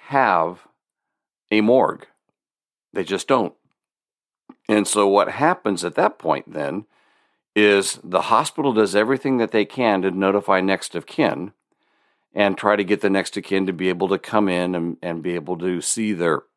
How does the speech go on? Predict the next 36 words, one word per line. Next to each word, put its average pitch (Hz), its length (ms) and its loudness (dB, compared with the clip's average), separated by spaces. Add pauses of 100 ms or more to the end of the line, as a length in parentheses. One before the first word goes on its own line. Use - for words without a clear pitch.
(220)
their 101 180 2
loved 104 340 0
one. 82 360 -2 (720)
They 98 180 4
will 95 160 4
also, 104 800 4 (640)
eh, - 680 -10
try 110 240 0
to, 101 220 -2
if 92 400 -2
they, 90 200 2
if 92 220 -2
they 87 120 -2
can't 117 320 -2
come 104 240 0
in, 95 400 2
they'll 90 180 0
try 98 220 0
to 87 160 -4
work 92 280 0
over 92 220 2
the 85 140 -2
phone 117 280 2
with 90 140 -2
them 98 140 -2
and 104 100 0
ask 151 300 0
them 85 260 -2
which 101 240 -4
funeral 101 360 0
home 87 200 0
to 101 80 -6
send 110 320 -2
them 80 140 -6
to. 73 340 -8 (1080)
But 101 420 2